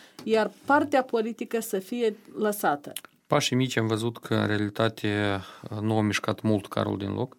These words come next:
Speaker 2: Pașii mici este o încercare de a întinde timpul, și dintr-o parte și din alta. Vreau să spun că Tiraspol a luat o poziție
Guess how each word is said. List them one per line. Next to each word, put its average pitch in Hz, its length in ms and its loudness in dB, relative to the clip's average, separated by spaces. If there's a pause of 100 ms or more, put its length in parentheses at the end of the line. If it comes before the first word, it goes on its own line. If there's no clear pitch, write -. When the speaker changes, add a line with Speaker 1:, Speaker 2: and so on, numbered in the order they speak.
(140)
Speaker 2:
Pașii 147 260 2
mici 147 300 2
este 127 540 4
o 113 100 4
încercare 120 680 4
de 113 180 0
a 110 220 2
întinde 107 380 0
timpul, 101 340 -8
și - 180 -2
dintr-o 135 320 2
parte 123 300 2
și 110 160 -2
din 107 160 0
alta. 98 420 -4 (100)
Vreau 127 240 2
să 175 120 0
spun 170 200 0
că 170 140 -2
Tiraspol 147 440 2
a 139 40 6
luat 143 160 2
o 139 40 -2
poziție 113 640 0